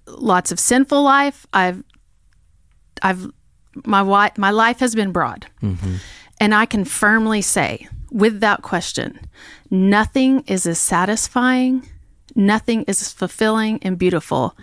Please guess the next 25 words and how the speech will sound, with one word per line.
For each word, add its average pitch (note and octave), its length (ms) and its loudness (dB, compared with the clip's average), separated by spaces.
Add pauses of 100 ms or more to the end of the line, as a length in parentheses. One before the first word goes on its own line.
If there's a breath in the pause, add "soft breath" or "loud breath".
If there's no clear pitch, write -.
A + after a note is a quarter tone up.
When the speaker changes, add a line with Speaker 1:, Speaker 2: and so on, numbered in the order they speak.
(420 soft breath)
Speaker 1:
as D#3+ 320 0
Jesus. - 480 -10 (800 soft breath)
Speaker 2:
Amen. G#2 320 -10 (120)
Speaker 1:
There G#3 200 2
is G#3 240 0
nothing. G#3+ 540 0 (220)
There, G#3+ 160 4
in G3+ 260 0 (320 loud breath)
knowing A3+ 480 4
and G#3+ 100 0
enjoying F#3+ 500 0
God E3+ 340 2
through F#3+ 220 2
his F#3+ 260 0
word F3 400 -2 (720 loud breath)
is F3 320 0
the G3+ 240 2
most F#3+ 720 0 (300)
satisfying, E3+ 840 0
fulfilling, F#3 640 -2
fun, F#3+ 800 -2
exciting F#3+ 760 -2 (520 loud breath)
thing F#3+ 280 0
that D#3 140 -4
has E3+ 200 -4